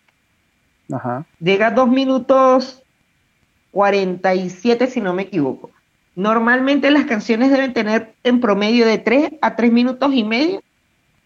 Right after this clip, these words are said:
Speaker 2: o no pueden pasar de cuatro minutos.
Speaker 1: Mm, lo que pasa es que se, se estila por la radio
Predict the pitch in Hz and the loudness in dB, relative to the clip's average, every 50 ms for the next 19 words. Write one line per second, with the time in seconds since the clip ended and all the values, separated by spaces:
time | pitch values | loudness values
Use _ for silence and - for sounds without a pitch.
0 | _ _ _ _ _ _ _ _ _ 214 208 214 208 208 226 240 240 233 233 233 | _ _ _ _ _ _ _ _ _ -2 0 0 2 2 2 2 2 0 0 0
1 | 233 208 214 208 220 220 220 214 208 202 180 170 156 - - 160 170 180 185 180 | 0 0 2 0 0 0 0 -4 -4 -4 -4 -4 -4 -4 -4 -4 -2 0 0 2
2 | 180 170 170 160 170 160 202 196 - 202 - - 175 160 - - - - - 160 | 2 2 2 0 0 -2 0 0 -2 -2 0 0 0 -2 -2 -8 -6 -4 -2 -2
3 | 143 - _ - 180 190 208 190 - 180 160 143 147 139 131 131 139 147 160 151 | -2 -2 _ 2 2 2 2 2 0 0 2 2 2 2 2 2 2 2 2 2
4 | 131 123 123 127 151 | 2 2 2 0 -2